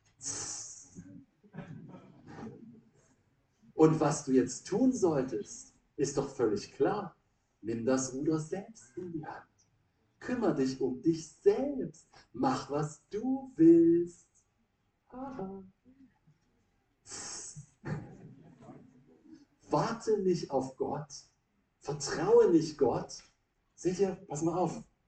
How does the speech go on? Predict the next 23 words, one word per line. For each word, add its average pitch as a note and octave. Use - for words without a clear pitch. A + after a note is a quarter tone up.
Das -
ist D#3
so F3+
interessant, E3+
das C3+
ist C3+
immer F3
noch E3+
dasselbe. E3
Und B2
leider D#3
besonders D3+
in C#3+
unseren C3
westlichen E3
Welten, F#3
wo B2
wir C3
hier C#3
oben G3
so F#3
trainiert F3
sind, C3